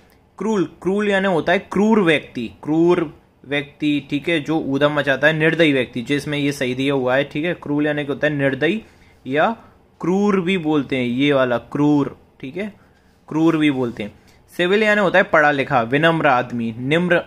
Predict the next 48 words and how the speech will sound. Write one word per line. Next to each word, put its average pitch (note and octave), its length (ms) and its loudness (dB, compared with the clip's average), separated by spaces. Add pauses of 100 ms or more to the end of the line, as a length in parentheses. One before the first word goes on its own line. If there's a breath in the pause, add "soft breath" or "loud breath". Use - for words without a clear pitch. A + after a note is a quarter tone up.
(120)
नि-, D3 220 -2
वो C3+ 120 0
विनम्र, D#3+ 520 0
नम्र, D#3+ 540 0 (540 soft breath)
ठीक D#3 160 -6
है, - 380 -8 (180)
पढ़ा D#3+ 220 4
लिखा C#3 280 0
व्यक्ति। B2 340 -4
बोलते D#3+ 240 -2
हैं A3 40 -2
ना A3+ 60 4
सिविलाइज्ड D#3 640 2
है, C3 240 2
बहुत B2 220 2
ज़्यादा C#3+ 240 2
सिविलाइज्ड C#3 540 0
है, C#3 60 2
मतलब C3+ 340 -2
क्या C#3 120 2
है? D3 60 4
वो D3 160 -2
पढ़ा C#3 340 2
लिखा B2 320 -2
है। A#2 140 -6
सिविल C3+ 280 -6
यानी C#3 220 -4
क्या D3 100 -6
होता C3 160 -2
है? E3 120 -4 (280 loud breath)
पढ़ा C#3+ 180 2
लिखा D3+ 240 0
होना D3+ 260 2
या D#3+ 240 2
विनम्र D3 400 2
होना। A#2+ 280 -2 (260 loud breath)
और C3 60 -4
जो C#3 160 -2
इंसान D3 280 0
पढ़ा C#3+ 220 4
लिखा D3+ 220 0
है D3+ 80 4
वही C#3 220 0
क्या D3 180 0
है? E3+ 180 0
विनम्र C#3 400 -2
होता B2+ 360 -4
है। F#2+ 100 -6